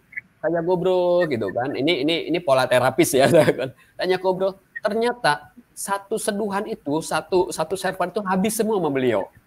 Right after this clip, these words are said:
Dan ternyata sehat-sehat aja. Bahkan beliau, "Loh, kok badan saya makin enak gitu ya, fisik saya makin enak, eh, saya keringetan." Ya, dari situlah orang tersebut akhirnya datang lagi, datang lagi, dan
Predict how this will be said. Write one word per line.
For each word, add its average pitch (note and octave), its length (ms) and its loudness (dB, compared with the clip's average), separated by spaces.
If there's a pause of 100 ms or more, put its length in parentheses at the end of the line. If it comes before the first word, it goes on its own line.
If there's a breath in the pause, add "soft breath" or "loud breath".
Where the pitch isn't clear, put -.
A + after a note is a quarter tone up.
Dan D#3+ 140 -2
ternyata A3 320 -4
sehat-sehat D3+ 400 2
aja. E3 240 -2 (320)
Bahkan - 180 -6
beliau, G#3+ 240 -4 (240)
"Loh, E3+ 240 -4 (140)
kok - 140 -10 (120)
badan E3+ 320 -2
saya A3+ 240 -4
makin A#3+ 320 -2
enak A3+ 200 0
gitu C3 200 0
ya, A2+ 160 2
fisik F#3 240 -4
saya G#3 240 -2
makin G3 240 -4
enak, F3+ 480 -2
eh, D#3 320 2
saya E3 160 -2
keringetan." D#3+ 560 -6 (400)
Ya, G#2 320 -4
dari A#2 280 0
situlah B2 680 0
orang A2 160 -2
tersebut A#2+ 320 -8
akhirnya A2 480 -4
datang G#2+ 240 -4
lagi, A2 480 -2
datang A2+ 400 -2
lagi, A2 360 -4
dan A#2+ 240 -4